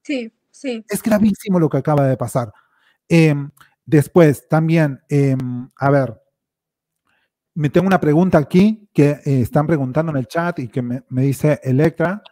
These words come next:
Speaker 2: que te la pregunte. No sé si lo vamos a tratar ahora. Que si podrías explicar, porque es hasta Xóchitl incluso, o si no en el podcast sobre Xóchitl, han re-, han repetido hasta el cansancio que la fundación dejó una familia abandonada y tirada.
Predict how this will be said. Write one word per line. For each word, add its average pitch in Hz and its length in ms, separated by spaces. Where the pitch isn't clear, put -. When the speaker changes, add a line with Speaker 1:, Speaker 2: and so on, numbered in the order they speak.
Speaker 2:
que 131 120
te 131 100
la 120 140
pregunte. 180 600
No 135 240
sé 165 120
si 151 140
lo 123 100
vamos 127 260
a 139 60
tratar 131 320
ahora. 151 520
Que 160 380
si 151 160
podrías 156 380
explicar, 175 560
porque 139 440
es 131 300
hasta 110 240
Xóchitl 165 560
incluso, 156 640
o 120 120
si 127 140
no 139 100
en 156 80
el 139 140
podcast - 340
sobre 117 200
Xóchitl, 170 460
han 196 220
re-, 208 220
han 180 140
repetido 190 440
hasta 160 200
el 131 100
cansancio 160 920
que 143 140
la 131 120
fundación 127 500
dejó 160 220
una 165 140
familia 156 560
abandonada 131 600
y 151 100
tirada. 110 520